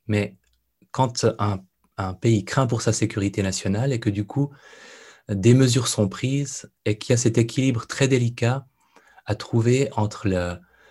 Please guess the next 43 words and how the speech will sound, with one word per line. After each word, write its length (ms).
les 180
libertés 400
individuelles 800
et 340
l'intérêt 540
supérieur 640
de 80
la 100
nation 420
<laughs> 140
et 100
de, 220
et 180
des, 280
et 80
de 60
ses 200
membres. 360
Euh, 320
et, 360
et 60
en 120
temps 200
de 80
guerre, 260
il 60
y 40
a 60
ces 180
questions 480
de, 460
de 520
couvre-feu, 960
de 120
limitation 560
des 100
mouvements 340
des 100
personnes, 480
de 80
fermeture 420
des 100
frontières, 760